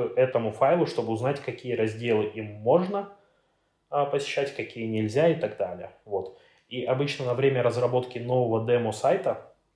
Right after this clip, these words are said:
и везде в robots точка ти экс ти запрещают. То есть это выглядит строка так: "Disallow, двоеточие и слэш". То есть все страницы после слэша, это включая главную,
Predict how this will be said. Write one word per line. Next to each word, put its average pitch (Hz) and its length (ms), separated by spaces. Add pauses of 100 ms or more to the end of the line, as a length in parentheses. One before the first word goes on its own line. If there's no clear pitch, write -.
(220)
и 113 340
везде 117 760 (400)
в 117 280 (180)
robots 120 220
точка - 140
ти 117 100
экс 110 100
ти - 120
запрещают. 123 760 (240)
То 107 80
есть 104 140
это 110 160
выглядит 110 440
строка - 400
так: 107 240
"Disallow, 110 640
двоеточие 110 640
и 120 200
слэш". 101 340 (460)
То 117 80
есть 110 180
все - 260
страницы 127 480
после 120 340
слэша, 143 680
это 117 200
включая 110 520
главную, 104 540